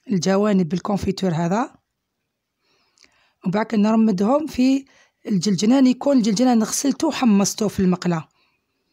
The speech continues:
إذا بهذا الشكل كما راكم تشاهدوا، بهذا الشكل. إذا الجلجنان هنا حمصته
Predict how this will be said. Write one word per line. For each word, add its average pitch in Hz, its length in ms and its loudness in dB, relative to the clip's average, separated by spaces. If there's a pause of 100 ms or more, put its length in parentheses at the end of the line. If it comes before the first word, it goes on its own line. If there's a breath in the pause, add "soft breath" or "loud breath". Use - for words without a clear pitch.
(640)
إذا 165 200 -4
بهذا 175 260 -2
الشكل 240 340 -4
كما 175 220 -2
راكم 175 200 -6
تشاهدوا، 190 480 -2 (3500)
بهذا 175 320 -2
الشكل. - 280 -8
إذا 170 260 -2 (340 soft breath)
الجلجنان 202 420 0
هنا 196 240 2
حمصته 226 720 -2